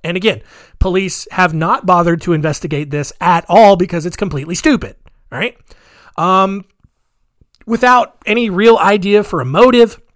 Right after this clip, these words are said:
police kinda just began rounding up people who might remotely be considered a suspect.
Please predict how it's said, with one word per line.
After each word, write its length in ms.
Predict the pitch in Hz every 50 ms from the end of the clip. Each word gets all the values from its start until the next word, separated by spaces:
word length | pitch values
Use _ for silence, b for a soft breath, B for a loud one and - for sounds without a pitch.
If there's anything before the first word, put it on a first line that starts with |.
| _ _ _ _ _ _ _ _ _ _ - - -
police 540 | - 170 170 196 220 226 - - - - _ _ -
kinda 240 | - - 185 202 202
just 160 | 196 190 -
began 320 | 220 190 175 190 190 170
rounding 400 | 139 143 165 185 208 208 190 185
up 220 | 185 190 185 - -
people 440 | - 190 190 180 - 175 170 165
who 140 | 143 151 175
might 240 | 175 170 170 180 165
remotely 480 | 143 151 147 139 143 160 - 185 196 185
be 160 | 151 175 170
considered 460 | - 180 165 - - 175 160 160 143
a 40 | 131
suspect. 640 | - - - - - - - 190 165 165 - -